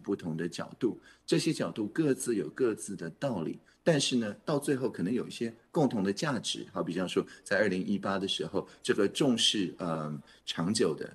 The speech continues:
关系，重视结婚这件事情，就是两边共同的价值嘛。那当然这个双方对于这个什么姻亲关系什么有不同的想法，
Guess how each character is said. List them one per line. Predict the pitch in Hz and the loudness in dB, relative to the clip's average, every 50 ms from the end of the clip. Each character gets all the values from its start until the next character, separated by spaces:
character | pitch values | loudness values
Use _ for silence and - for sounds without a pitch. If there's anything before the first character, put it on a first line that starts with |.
| - - | -12 -6
关 | - 107 101 101 | 0 2 2 2
系， | 104 - - 101 101 98 | 2 2 0 0 -2 -2
重 | - - 139 117 110 | 0 2 2 2 2
视 | - - 110 101 95 92 87 80 | 2 0 2 2 2 2 2 0
结 | - - 90 90 | 0 0 0 0
婚 | 101 120 117 | 2 2 2
这 | 107 110 92 | 2 2 0
件 | 95 95 87 | 0 -2 -2
事 | - - 87 | -2 -2 -4
情， | 78 - - - - - | -4 -6 -8 -10 -16 -10
就 | - - | -2 -2
是 | 151 143 151 | 2 2 4
两 | 120 92 71 76 | 4 2 0 0
边 | - 95 95 95 | -2 -2 -2 -2
共 | 92 101 101 87 | 0 -2 -2 -2
同 | 85 90 80 | -2 -4 -4
的 | 80 78 | -4 -2
价 | - - 95 87 | 0 0 0 0
值 | 82 - - - - | 2 0 -2 -4 -4
嘛。 | - - - - - - - - - | -8 -10 -10 -12 -16 -20 -20 -6 2
那 | - 123 117 113 104 | 4 6 6 6 6
当 | - 120 123 123 | 6 6 6 6
然 | 117 101 92 92 | 6 6 4 2
这 | - - | 0 0
个 | 92 101 92 | 2 2 2
双 | 90 - 104 98 98 | 2 2 0 -2 -2
方 | 98 95 90 | 0 -2 -2
对 | 92 92 101 90 85 | 0 2 2 4 4
于 | 80 80 78 78 78 | 2 0 -4 -6 -8
这 | - - | -10 -10
个 | - 82 | -10 -10
什 | 76 - 85 | -10 -12 -10
么 | - | -8
姻 | - 92 90 87 | -4 -2 -2 -2
亲 | 87 - 87 85 | -2 -2 -4 -2
关 | 80 82 80 80 | -2 -2 -4 -4
系 | 82 - 82 78 | -4 -6 -8 -8
什 | - 78 | -6 -6
么 | 80 90 | -4 -4
有 | 95 | -4
不 | - 156 | -4 -4
同 | 143 143 120 | -2 0 0
的 | 113 110 | 0 0
想 | 110 - 90 98 | -2 -2 -4 -4
法， | 107 - - | -2 -4 -6